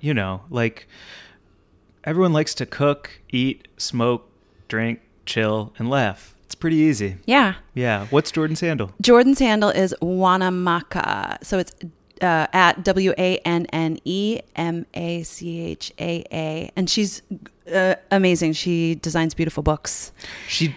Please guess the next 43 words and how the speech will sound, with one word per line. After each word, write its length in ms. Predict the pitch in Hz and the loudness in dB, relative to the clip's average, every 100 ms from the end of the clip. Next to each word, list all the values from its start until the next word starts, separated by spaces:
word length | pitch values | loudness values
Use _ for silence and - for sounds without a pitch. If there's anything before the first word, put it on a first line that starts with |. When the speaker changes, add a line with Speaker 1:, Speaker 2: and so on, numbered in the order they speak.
| - | -2
Speaker 1:
she's 180 | 156 143 | 2 4
a 60 | |
book 200 | 120 220 | 4 4
cover 260 | - 101 98 | 2 -2 -2
artist. 180 | 95 180 | 2 4
Speaker 2:
Yep. 200 | 175 - - | 4 0 -6
She's 280 | 202 180 180 | -4 -4 -4
an 100 | 175 | -4
incredible 460 | 170 180 170 165 | -4 -4 -4 -4
book 280 | 160 165 - - - | -4 -6 -8 -18 -8
designer. 580 | 170 165 165 160 156 156 | -4 0 2 2 0 -2
And, 320 | - 160 160 156 | -4 -4 -4 -2
um, 360 | 156 151 156 - | -2 -2 -6 -6
I 80 | 165 | -2
don't 80 | |
know. 160 | 160 156 - | -2 -4 -6
She's 240 | - 165 | -6 -6
just 240 | - - | -6 -6
really 160 | 170 160 | -4 -4
cool 140 | - | -4
and 120 | 160 151 | -4 -2
fun. 240 | 156 151 | -4 -4
And 100 | 156 | -4
even 180 | - 180 | -2 2
though 80 | 175 | 4
we've 120 | 170 | 4
never 220 | 170 160 | 2 2
met 160 | 160 - | 0 -2
in 80 | 160 | -2
person, 500 | 165 156 165 156 151 - - - - | -4 -2 -2 -2 -6 -10 -16 -18 -4
uh, 200 | 170 160 - | 2 2 2
I 40 | |
feel 120 | 208 214 | -2 -2
like 120 | 247 | 0
I 40 | |
know 120 | 330 | 0
her. 140 | 370 151 - - | 0 -4 -10 -10
Speaker 1:
See, 140 | - | -4
that 140 | 160 165 | -2 0
gets 160 | 196 202 | -2 0
me 80 | 175 | 0
so 220 | - 151 | 4 4
excited 520 | 139 - 135 127 110 | 4 6 6 4 2